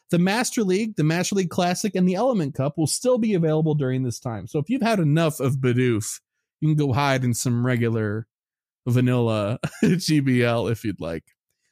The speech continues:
Complete a free event-exclusive special research story for special rewards.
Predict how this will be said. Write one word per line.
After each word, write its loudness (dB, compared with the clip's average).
Complete 0
a 0
free -2
event-exclusive 0
special -2
research 0
story 0
for -2
special -4
rewards. -2